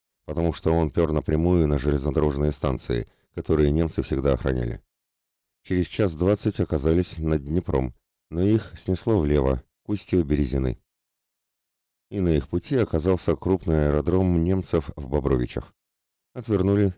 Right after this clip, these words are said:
затем легли на тот же курс, но с учетом сноса. На Припять вышли точно, там начали снижение. На подлете к Данилевичам Иван издали разглядел небольшую прогалинку. «Бросать будем здесь. Ветер запад-северо-запад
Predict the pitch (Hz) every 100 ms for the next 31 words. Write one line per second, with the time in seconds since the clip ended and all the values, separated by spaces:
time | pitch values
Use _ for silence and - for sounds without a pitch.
0 | _ 65 73 - 107 92 82 90 87 78
1 | 69 65 - 65 - _ _ _ 117 147
2 | 107 - 104 82 62 64 - - _ _
3 | _ _ _ _ 71 67 85 95 90 82
4 | 85 - 82 104 95 - 58 _ _ 90
5 | 98 85 85 85 76 - 64 65 60 58
6 | - _ _ _ _ _ _ 80 85 87
7 | 92 87 85 71 69 80 82 87 71 76
8 | 62 _ _ _ 78 78 95 95 82 95
9 | 76 76 76 71 67 73 73 85 78 69
10 | 67 - 73 73 65 64 60 - - _
11 | _ _ _ _ _ _ _ 65 78 -
12 | 87 80 80 80 71 76 - _ _ _
13 | _ 78 90 - 76 71 85 80 - 80
14 | 76 73 78 71 -